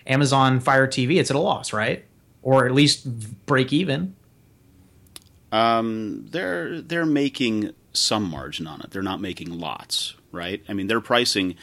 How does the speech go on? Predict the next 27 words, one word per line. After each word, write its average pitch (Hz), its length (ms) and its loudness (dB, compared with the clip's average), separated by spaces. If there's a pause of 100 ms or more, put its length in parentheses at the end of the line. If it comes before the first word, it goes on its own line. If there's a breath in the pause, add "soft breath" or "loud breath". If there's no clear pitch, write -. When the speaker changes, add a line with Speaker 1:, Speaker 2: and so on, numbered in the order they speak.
(440 loud breath)
Speaker 2:
is 90 240 -6
the 98 140 -8
same 98 440 -2 (100)
as 90 360 -6
a - 40 -10
Roku, 92 520 -6
is 90 200 -4
the 98 100 -6
same 92 420 -2 (100)
as 85 280 -8
a 87 60 -10
Chromecast 87 600 -8
for - 100 -14
the 80 80 -16
stick. - 420 -8 (500 loud breath)
Actually, 95 240 -2
it's - 120 -6
more 101 280 0
than 87 100 -4
the 82 60 -8
Chromecast 85 560 -10
for 87 100 -12
the 85 80 -10
stick. - 320 -8
They've 135 160 -4
got 165 200 -4
margin. 76 460 -8